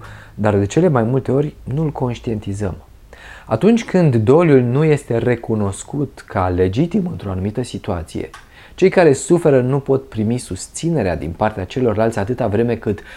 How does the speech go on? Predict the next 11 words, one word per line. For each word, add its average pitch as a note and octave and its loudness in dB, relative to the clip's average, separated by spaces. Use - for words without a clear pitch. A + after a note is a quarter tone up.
neagă B2 -2
faptul A#2 -6
că G#2+ -6
suferă, G2 -4
iar G2+ 2
asta - -6
afectează G2+ -2
sănătatea F#2+ -6
mentală. - -12
Așadar, C#3 2
un A2+ -2